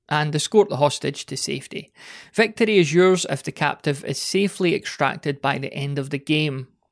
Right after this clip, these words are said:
There's also, uh, there's a few more. There's interrogation and intelligence. If your warband successfully captures and interrogates the valuable captive,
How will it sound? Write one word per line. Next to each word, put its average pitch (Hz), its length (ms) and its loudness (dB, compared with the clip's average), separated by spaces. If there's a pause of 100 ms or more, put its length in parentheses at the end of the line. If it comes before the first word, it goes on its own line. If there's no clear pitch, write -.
(220)
There's 160 160 0
also, 190 460 6
uh, 143 280 6
there's 151 200 -2
a 165 60 -2
few 233 240 0
more. 185 240 4
There's 160 240 0
interrogation 165 840 -2
and 156 140 -2
intelligence. 165 960 -2
If - 160 -10
your 156 120 -4
warband 156 480 0
successfully 156 640 -6
captures 147 560 -2
and 143 80 -8
interrogates 151 680 -4
the 147 100 -12
valuable 143 460 -2
captive, 135 600 -4